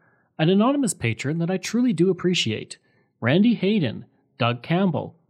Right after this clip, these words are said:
Reg W, Deborah Carlson, Francis Helbling, Nick Zinri, Shannon Marshall, Clinton Martinez, Dimitri Shove, Aaron O'Hara Myers, Robert Dunseith, Todd Casey,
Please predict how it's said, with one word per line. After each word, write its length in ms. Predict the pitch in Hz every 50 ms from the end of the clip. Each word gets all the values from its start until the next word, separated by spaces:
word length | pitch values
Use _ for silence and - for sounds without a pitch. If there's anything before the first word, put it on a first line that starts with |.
| -
Reg 320 | 120 113 113 127 143 147 -
W, 440 | - 190 202 196 170 123 113 104 - _ _ _ _ _ _ -
Deborah 300 | 120 113 107 131 156 160
Carlson, 680 | - 165 170 185 202 214 190 - - 135 113 87 - _ _ _ _ _ -
Francis 400 | - 202 226 208 - 233 - -
Helbling, 480 | - 196 185 147 127 113 107 107 101 - _ _ -
Nick 220 | 117 107 117 117
Zinri, 680 | - 110 117 131 147 143 151 175 190 196 143 110 - - _ _ _ _ _ _
Shannon 400 | - - - 127 113 113 127 143
Marshall, 640 | 151 165 180 202 190 - - 165 123 110 98 - _ _
Clinton 440 | - - - - 120 113 - 147 143
Martinez, 680 | 143 151 156 - 185 208 208 170 107 78 80 - - _ _
Dimitri 440 | - - 104 104 104 101 - 139 139
Shove, 520 | 131 - - 190 202 185 139 104 87 - _ _ _ _ _ _ -
Aaron 260 | 117 127 170 208 233
O'Hara 360 | 240 175 - 202 220 226 214
Myers, 540 | 202 190 190 196 160 120 92 76 - - - _ _ _ _ _ -
Robert 360 | 113 104 104 - 151 143 -
Dunseith, 560 | - 190 202 202 202 - 139 113 107 - _ _ _ -
Todd 300 | - - 123 143 170 165
Casey, 560 | - 170 160 156 - - 170 170 175 170 -